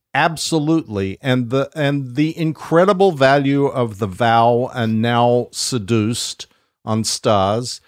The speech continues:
is that it shows in such, um, excruciating detail how that sort of mind control and manipulation occurs.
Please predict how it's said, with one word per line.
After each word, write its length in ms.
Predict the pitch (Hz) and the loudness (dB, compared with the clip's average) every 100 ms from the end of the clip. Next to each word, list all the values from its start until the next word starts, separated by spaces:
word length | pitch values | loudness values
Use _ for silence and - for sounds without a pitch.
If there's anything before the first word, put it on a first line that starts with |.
| _ _ _ - | _ _ _ 0
is 640 | 143 143 143 135 - - _ _ _ _ - | 2 4 2 0 -8 -14 _ _ _ _ -6
that 320 | 123 165 180 | 2 2 2
it 200 | 175 185 | -2 -4
shows 1040 | - - - 185 214 208 165 160 165 135 - | -4 -4 0 4 6 8 8 6 2 -4 -6
in 220 | 160 151 | -4 -4
such, 840 | 147 - - 165 190 196 - - - _ _ _ _ | -4 -8 -8 -4 -2 -2 -6 -8 -10 _ _ _ _
um, 600 | 151 131 127 123 120 123 - | -6 -4 -2 -2 -2 -4 -6
excruciating 1080 | 139 - - 165 208 - 180 151 143 123 92 | -6 -6 -4 -2 -2 -2 0 0 0 -2 -4
detail 840 | - 156 170 - 95 87 92 110 _ _ _ _ | -2 -2 -2 -6 -6 -6 -8 -12 _ _ _ _
how 400 | - 160 185 220 | -6 2 4 4
that 420 | 180 165 165 160 _ | 4 2 2 0 _
sort 540 | - - - 143 147 - | -8 -6 -2 0 0 -2
of 220 | 143 127 110 | -4 -4 -4
mind 440 | 113 123 147 160 | -2 0 0 -2
control 760 | - 139 - 143 131 127 131 - | -6 -8 -6 -2 0 0 -2 -6
and 380 | 127 113 113 113 | -6 -4 -2 -2
manipulation 960 | 117 131 147 139 127 123 117 120 107 - | 0 0 -2 -2 0 0 -2 -6 -8 -8
occurs. 800 | 113 - 117 98 76 - - | -10 -4 -2 -2 -4 -12 -14